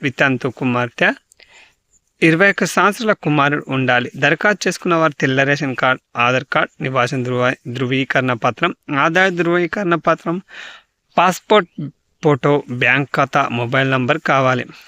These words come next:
మార్చి పద్దెనిమిది నుంచి జూన్ ముప్పై వరకు మరణించిన వారికి చంద్రన్న బీమా పథకం కింద రిజిస్ట్రేషన్ చేస్తున్నారు. వివరాలకు సమీపంలోని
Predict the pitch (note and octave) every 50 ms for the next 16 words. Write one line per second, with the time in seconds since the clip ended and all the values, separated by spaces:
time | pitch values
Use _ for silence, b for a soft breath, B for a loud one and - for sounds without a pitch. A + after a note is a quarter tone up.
0 | B D3 C#3+ C#3+ D3+ F3 F#3 F3 - - - D3+ C3 C3 C3 D#3 C#3+ C3+ C3 C3
1 | - - - G3+ C#4+ - B B B B B B B B B B B _ _ _
2 | - C#3+ D3 F3 G#3 G#3 E3+ F#3 D#3+ - - F3+ E3 D3+ D#3 D#3 - - D#3+ C#3
3 | C3+ C3 C3+ C#3 C#3+ - - C#3+ C3 B2+ B2 B2 B2 B2 - - F#3+ A#3 C#4 -
4 | _ _ _ _ - - E3 E3+ F3 G3 G3+ G3 F3+ E3 E3 D#3+ D3+ C#3 - -
5 | D#3+ - - C#3+ C#3 - - D3 D3+ D3+ C#3 C3 A2+ - - C3+ A#2+ D3 D#3 G3
6 | D#4 C#4 - - D3+ C3 - - - D3 C3 B2+ B2 A#2+ B2+ B2+ B2+ A#2+ - B
7 | B B B B B _ _ _ _ _ _ _ _ _ _ _ _ _ _ _
8 | _ _ _ _ _ _ _ _ _ _ _ _ _ _ _ _ _ D#3 D#3 D#3+
9 | D#3+ E3 E3+ D#3+ D#3 - - - D3 D3+ E3 E3+ - - E3+ D#3 D3+ D3 C#3 C#3
10 | C#3 D3 -